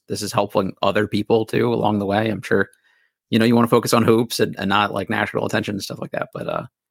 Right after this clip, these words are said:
it's cool for you to take the time to do that, 'cause I do think it'll help a lot of other people out there. But we buried the lead here a little bit. I mentioned you've been killing it on the court. Uh, you were named A ten Rookie of the Year, which is awesome. Congratulations on that. Or sorry, Rookie of the Week.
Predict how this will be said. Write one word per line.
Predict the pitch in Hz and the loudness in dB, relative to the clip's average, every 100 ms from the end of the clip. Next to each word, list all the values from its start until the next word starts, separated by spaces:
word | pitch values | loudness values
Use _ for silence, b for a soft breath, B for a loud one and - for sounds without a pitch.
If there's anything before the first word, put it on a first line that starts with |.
| _ _ - | _ _ -14
it's | - | -4
cool | - 113 | 0 2
for | 113 | 4
you | 110 | 4
to | 104 | 2
take | 92 107 | 2 -2
the | 107 | 0
time | 95 98 98 | -2 0 -2
to | |
do | 90 98 | -2 0
that, | 90 - | 0 -2
'cause | - | -6
I | 92 | -4
do | 107 95 | -2 -4
think | - 85 - | -4 -8 -6
it'll | 104 | -6
help | - - - - | -4 -6 -6 -10
a | 170 | -4
lot | - | -2
of | - | 0
other | - | -2
people | - - - | -6 -8 -8
out | - | -8
there. | - - - | -10 -4 -2
But | - b b b b _ | -2 b b b b _
we | 127 | 2
buried | 127 143 | 4 4
the | 135 | 4
lead | 143 | 4
here | 123 135 131 | 4 2 2
a | 110 | 4
little | 117 120 | 4 6
bit. | 123 113 | 4 2
I | 107 | 2
mentioned | 110 113 120 | 2 4 2
you've | 107 | 2
been | 104 | 2
killing | 123 110 | 2 2
it | |
on | 110 | 2
the | 107 | 0
court. | - 113 107 - | 2 2 2 0
Uh, | 95 | 0
you | 98 | 0
were | 98 | 0
named | 95 92 101 | 0 0 0
A | 104 | 0
ten | 110 101 | 0 2
Rookie | 104 98 98 - | 0 2 0 0
of | 90 | 0
the | 98 | 2
Year, | 101 107 | 4 4
which | 107 107 | 2 -2
is | 101 | 0
awesome. | 98 - 113 117 | 0 2 2 2
Congratulations | 113 101 95 101 101 104 101 - - | 2 2 2 2 2 0 0 -2 -4
on | 104 | -4
that. | - | -2
Or | 104 | -2
sorry, | - 104 | 0 -2
Rookie | 120 117 120 | 0 0 2
of | |
the | 98 | 2
Week. | 104 98 | 2 2